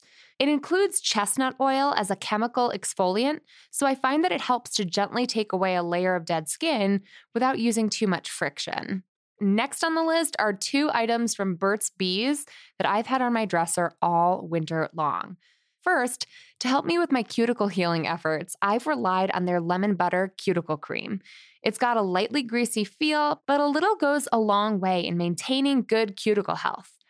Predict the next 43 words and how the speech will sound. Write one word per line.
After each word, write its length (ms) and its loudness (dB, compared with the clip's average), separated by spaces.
Plus, 280 0
it's 100 -8
got 160 0
a 140 0
fresh 340 -2
lemony 540 2
scent 380 -2
that 220 -2
feels 300 4
nice 400 4
to 100 -2
start 640 0
my 160 2
day 260 2
with. 240 0
It 80 -8
kind 160 0
of 100 2
wakes 400 -2
me 160 2
up. 300 -6
So 160 2
while 180 2
I 80 2
use 260 2
the 100 0
Crude 380 -2
Cleanser 420 0
as 180 0
an 120 0
overnight 500 2
treatment, 540 -2
I 60 0
find 240 2
that 100 0
the 120 2
lemon 320 2
butter 220 0
cuticle 420 0
cream 420 -2
from 180 -2
Burt's 280 -2
Bees 340 0